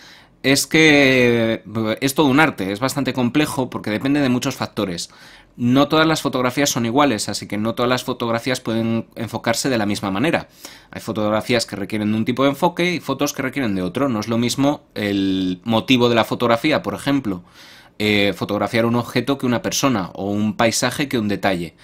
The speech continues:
Así que hay que tener en cuenta esos factores. Además de ello, los plugins de enfoque son bastante complejos en general, tienen bastantes, eh, herramientas incluidas y, bueno, cada uno de ellos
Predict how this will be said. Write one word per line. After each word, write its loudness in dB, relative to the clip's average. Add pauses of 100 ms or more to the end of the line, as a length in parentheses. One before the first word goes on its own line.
(440)
Así -4
que 0
hay 2
que 0
tener 4
en 0
cuenta 0
esos -4
factores. -6
Además 2
de 4
ello, 2 (840)
los 4
plugins 6
de -2
enfoque -2
son 0
bastante -2
complejos -4
en -4
general, 0
tienen -2
bastantes, -2
eh, -2
herramientas 0
incluidas 4
y, 0
bueno, -6
cada -2
uno 0
de 0
ellos 0